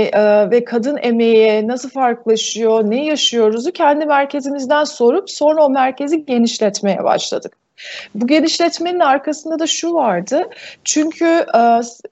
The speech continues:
meseleyi ve soruları arttırdıkça, meseleye bakış açımızı da geliştirdikçe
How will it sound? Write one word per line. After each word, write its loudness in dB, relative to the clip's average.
meseleyi 0
ve 2
soruları 0
arttırdıkça, -2
meseleye 2
bakış -4
açımızı -2
da 4
geliştirdikçe 0